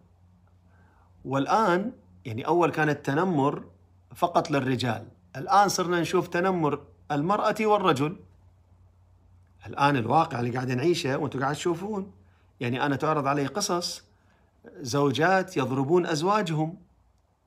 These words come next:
يعني ما أتكلم عن دفاع، أتكلم عن هجوم، تضرب.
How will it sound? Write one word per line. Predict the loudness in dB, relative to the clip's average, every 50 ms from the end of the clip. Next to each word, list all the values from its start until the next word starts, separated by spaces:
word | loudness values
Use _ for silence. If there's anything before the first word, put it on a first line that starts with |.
| _ _ _ _ _ _ _ _ _ _ _ _ -14
يعني | -12 -8 -2
ما | 0 0
أتكلم | 0 2 0 0 0 2 2
عن | 2 2
دفاع، | 2 2 2 4 4 4 2 0
أتكلم | -4 -8 -6 -2 0 0
عن | 2 2 2
هجوم، | 0 2 2 2 2 0 0 -4 -8 -10 -4
تضرب. | -4 -2 0 0 0 -2 -2